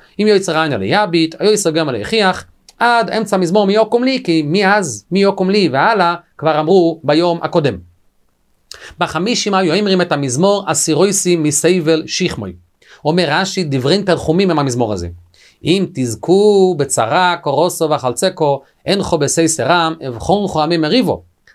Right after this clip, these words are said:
זה על המים שנידונים עליהם בחג. "לפי מה שאני בוחן אותך, לפי המעשים שלך,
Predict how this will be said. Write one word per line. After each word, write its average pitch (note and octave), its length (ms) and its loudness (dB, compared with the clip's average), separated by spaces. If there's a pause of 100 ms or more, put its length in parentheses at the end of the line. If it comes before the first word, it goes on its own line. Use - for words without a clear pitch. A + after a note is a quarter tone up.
זה A2 140 -4
על A#2+ 100 0
המים F3+ 500 -2 (160)
שנידונים C#3+ 440 0
עליהם F3 200 0
בחג. F3 280 -2 (640)
"לפי B2 280 -4
מה G3+ 120 2
שאני E3 200 0
בוחן F3+ 340 0
אותך, F#3+ 220 -2 (120)
לפי F3+ 220 -4
המעשים F3 360 0
שלך, F#3 220 -2